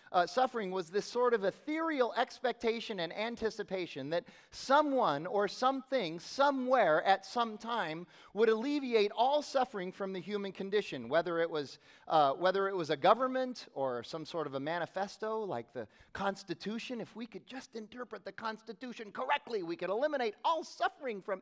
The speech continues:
everybody's lives in the whole world. It would be magnificent. Or maybe even God himself was gonna finally figure out how to eliminate all suffering, and, and that even the, the idea of eliminating suffering has become sort of a,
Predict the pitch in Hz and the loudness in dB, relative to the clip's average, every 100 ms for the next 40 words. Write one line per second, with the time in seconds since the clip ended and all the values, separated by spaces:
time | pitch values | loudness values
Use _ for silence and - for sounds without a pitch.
0 | 233 359 381 - 220 - - - 233 180 | -8 -10 -8 -10 -12 -16 -12 -12 -12 -14
1 | 180 214 214 208 202 170 180 160 160 156 | -12 -10 -8 -6 -6 -8 -12 -10 -8 -8
2 | 147 190 196 - 196 190 _ - - - | -8 -10 -12 -12 -14 -14 _ -20 -16 0
3 | 214 226 277 262 262 226 185 202 202 214 | 2 4 2 2 0 0 -2 -2 0 -2
4 | 202 170 - 185 151 143 123 151 135 165 | -4 -6 -2 -2 0 -6 -6 -6 -6 -4
5 | 170 175 151 175 147 151 143 143 139 131 | -4 -4 -10 -8 -4 0 0 0 -2 -2
6 | 139 165 147 131 - - _ 196 226 233 | -4 -4 -4 -6 -10 -20 _ 0 0 0
7 | - 208 220 147 131 135 - - 214 220 | 0 0 0 -6 -8 -10 -20 -2 4 4
8 | 220 214 220 226 269 285 240 180 202 - | 4 2 0 0 -2 -2 -4 -8 -20 -2
9 | 214 233 214 220 233 269 254 233 262 262 | 0 2 2 2 2 4 4 4 2 2
10 | 240 202 - 226 226 220 180 160 160 - | 2 0 -2 -2 -2 -4 -6 -6 -8 -6
11 | 196 185 214 208 160 | -8 -6 -4 -2 0